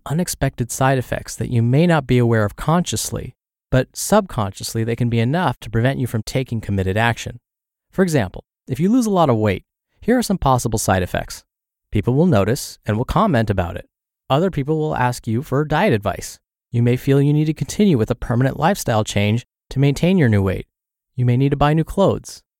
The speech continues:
You may become more attractive to others and thereby attract more social encounters, maybe wanted or unwanted. Overweight friends might become jealous. Your family may resist your changes.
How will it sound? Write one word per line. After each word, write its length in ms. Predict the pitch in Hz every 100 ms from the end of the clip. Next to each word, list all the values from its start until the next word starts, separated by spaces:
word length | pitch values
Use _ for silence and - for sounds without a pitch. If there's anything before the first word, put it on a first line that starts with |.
| -
You 100 | 107
may 140 | 101
become 300 | 107 107 120
more 200 | 117 120
attractive 500 | 131 - 151 - 147
to 100 | - -
others 440 | 196 151 156 143 - _ -
and 140 | 135
thereby 280 | 139 131 123
attract 460 | 135 - 110 120 - _
more 260 | 110 101 110
social 420 | - 104 - 127
encounters, 640 | 139 139 170 156 - - _ _ _ _
maybe 240 | - 90 104
wanted 480 | 110 107 151 196 -
or 200 | 156 214
unwanted. 520 | 214 123 90 95 - _ _ _ _ _ -
Overweight 420 | 139 143 147 156
friends 420 | - - 202 151 110
might 160 | 110
become 280 | - - 104
jealous. 460 | 98 90 101 - - _ _ -
Your 180 | 113 117
family 400 | - 95 104 113
may 140 | 113
resist 480 | 117 127 139 208 -
your 60 |
changes. 540 | 110 107 90 87 -